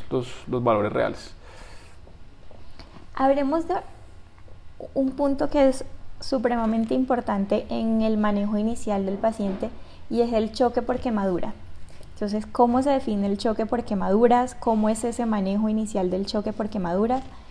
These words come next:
Speaker 2: Eh, ¿y por qué es importante llevarlos a cirugía en ese primer momento?
Speaker 1: Bueno, eh, el choque por quemaduras, realmente,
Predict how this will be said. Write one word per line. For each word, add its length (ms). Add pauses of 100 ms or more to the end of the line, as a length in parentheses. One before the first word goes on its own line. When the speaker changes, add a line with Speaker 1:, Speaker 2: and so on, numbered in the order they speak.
(240)
Speaker 2:
Eh, 240
¿y 120
por 240
qué 160
es 160
importante 840 (360)
llevarlos 440
a 80
cirugía 440
en 80
ese 180
primer 380
momento? 420 (1700)
Speaker 1:
Bueno, 480 (100)
eh, 540
el 120
choque 240
por 160
quemaduras, 460
realmente, 600